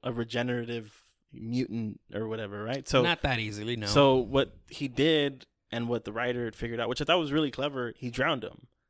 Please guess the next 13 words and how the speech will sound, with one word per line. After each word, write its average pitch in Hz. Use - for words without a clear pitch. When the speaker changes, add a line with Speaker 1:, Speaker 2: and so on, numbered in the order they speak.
Speaker 1:
Because 131
when 127
Speaker 2:
Mm-hmm. 127
Speaker 1:
you 123
drown 147
him, 123
you 117
can't, 127
like, 110
regenerate 120
anymore. 104
So 123
basically, 131